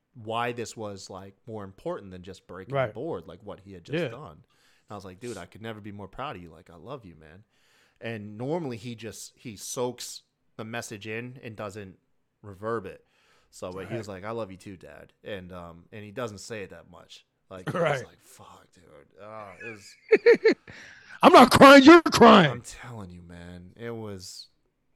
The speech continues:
Speaker 1: it was, it was such a fucking great moment. I, I, I ended up, um, I ended up, like, writing a big, long piece to Jess, like, trying to, like, lay it out to her and shit.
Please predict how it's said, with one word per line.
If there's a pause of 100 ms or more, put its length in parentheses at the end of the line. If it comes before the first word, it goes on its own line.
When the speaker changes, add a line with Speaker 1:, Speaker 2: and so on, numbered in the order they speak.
(340)
Speaker 1:
it
was,
it
was
such
a
fucking
great
moment. (500)
I,
I,
I
ended
up,
um, (1160)
I
ended
up,
like,
writing
a
big,
long
piece
to
Jess,
like,
trying
to,
like,
lay
it
out
to
her
and
shit.